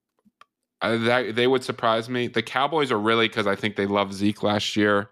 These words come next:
or in the past, right? And they're trying to do that again. But Cowboys are actually shown a,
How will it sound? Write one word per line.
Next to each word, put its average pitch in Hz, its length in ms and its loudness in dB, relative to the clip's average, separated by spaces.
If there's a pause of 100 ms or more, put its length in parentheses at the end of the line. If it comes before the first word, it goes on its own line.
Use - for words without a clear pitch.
(140)
or 107 120 2
in 101 80 0
the 95 80 -4
past, 101 440 -2
right? 101 120 2
And 95 100 -2
they're 95 60 2
trying 101 240 0
to 95 80 0
do 95 160 0
that 98 160 2
again. 101 300 0
But 92 180 -4 (680)
Cowboys 160 300 -2
are 127 100 -2
actually 120 200 -6
shown 110 260 0
a, 98 180 0